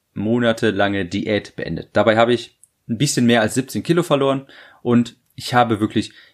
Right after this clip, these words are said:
jeden Tag genossen. Also klar, hier und da war's, sagen wir mal, schlapp, so auch besonders gegen Ende. Man hatte vielleicht auch mal gegen Ende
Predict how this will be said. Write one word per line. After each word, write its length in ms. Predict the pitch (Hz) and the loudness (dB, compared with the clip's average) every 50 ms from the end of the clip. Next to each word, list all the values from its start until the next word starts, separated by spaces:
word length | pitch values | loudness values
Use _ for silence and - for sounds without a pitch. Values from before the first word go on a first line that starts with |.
| _ | _
jeden 600 | - 104 98 104 117 123 127 117 123 120 120 120 _ _ _ _ _ | -12 -8 -2 2 2 4 4 2 0 -2 -4 -8 _ _ _ _ _
Tag 400 | - - 104 98 95 - - _ _ _ _ _ | -6 -2 0 0 0 -2 -8 _ _ _ _ _
genossen. 500 | - 120 107 104 104 98 - - - - _ _ _ _ _ _ _ _ _ _ _ _ _ _ | 0 0 2 2 0 -2 -4 -8 -12 -16 _ _ _ _ _ _ _ _ _ _ _ _ _ _
Also 200 | - 98 104 98 - _ _ _ _ _ _ _ _ _ _ | -4 -4 -4 -6 -6 _ _ _ _ _ _ _ _ _ _
klar, 500 | - - - 80 87 95 98 101 - 113 | -6 -4 -2 0 2 2 2 2 0 -2
hier 220 | 101 107 120 131 | -2 0 2 2
und 140 | 123 113 104 | 2 4 4
da 220 | 107 107 117 117 | 4 4 4 4
war's, 220 | 113 107 107 - - | 2 2 0 -2 -6
sagen 160 | - 107 - | -14 -12 -6
wir 220 | - 110 110 107 | -2 0 0 0
mal, 260 | 101 98 92 92 - - | 0 0 -2 -2 -4 -8
schlapp, 360 | - - - 170 196 190 - | -6 0 2 2 2 2 0
so 140 | - 107 - | -2 0 0
auch 220 | 95 95 92 - | 0 0 -2 -4
besonders 380 | _ 98 104 110 110 98 - - | _ -4 -2 -2 -2 -2 -4 -4
gegen 160 | 98 92 98 | -4 -4 -2
Ende. 420 | - 123 143 143 139 139 135 131 - | 0 0 2 2 2 0 -2 -2 -6
Man 120 | - 90 | -8 -8
hatte 160 | 101 101 - - | -8 -8 -8 -4
vielleicht 240 | - 107 101 - | -2 -2 -2 -2
auch 40 | 98 | -4
mal 200 | 98 95 90 90 - - - - - _ | -4 -4 -4 -4 -6 -12 -20 -20 -12 _
gegen 220 | - 92 92 - | -8 -8 -6 -4
Ende 380 | - 101 95 92 92 90 - | -4 -4 -2 -2 -2 -4 -6